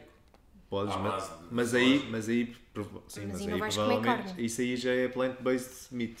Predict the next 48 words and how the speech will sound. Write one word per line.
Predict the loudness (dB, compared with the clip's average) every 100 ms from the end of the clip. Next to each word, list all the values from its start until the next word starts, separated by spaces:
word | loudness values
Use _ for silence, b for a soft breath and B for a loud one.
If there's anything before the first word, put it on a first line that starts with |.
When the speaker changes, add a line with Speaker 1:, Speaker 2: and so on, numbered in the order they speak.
| -20 -20 -6
Speaker 2:
Pronto, | 0 2 0
Speaker 3:
Sim. | -4
Speaker 2:
mas | -8
arranja | -8 -8 -8
outra, | -10 -10 -8 -8 -8
Speaker 1:
Mas | 0 4
Speaker 2:
ou, | 8
Speaker 1:
não | 8
tem | 10
problema | 8 10 8 8
nenhum | 6 6
Speaker 2:
ou | 8
Speaker 1:
lá. | 6
Speaker 2:
produz | 6 0
carne | 2 2 2 0
em |
laboratório. | -2 -2 -4 -6 -2 8
Speaker 1:
Hoje | 8 8
em | 6
dia, | 4 4 6 4 4
Speaker 3:
É, |
isso | -2 -2
é |
o |
Speaker 1:
sim, | -2
Speaker 3:
cultured | -2 0
Speaker 1:
isso | 2
é | 4
o |
Speaker 3:
meat. | 4
Speaker 1:
cultured | 2 2 -2 -2
meat. | -4 -6 -10 -20 -20 -20 -8
Mas | -4
isso, | -4 -4
Speaker 2:
Pronto. | -4
Speaker 1:
isso, | -6 -4
isso | -6 -2
aí | -2 0
é |
o... | -2 -4 -10 -20 -20 -20 -20 -20 -20
Vocês | -16 -14
já |
estão... | -12 -12 -12 -14
Já | -8
Speaker 3:
One | -6
Speaker 1:
estão, | 0 2
Speaker 3:
step | 2 2
beyond. | 0 0 -2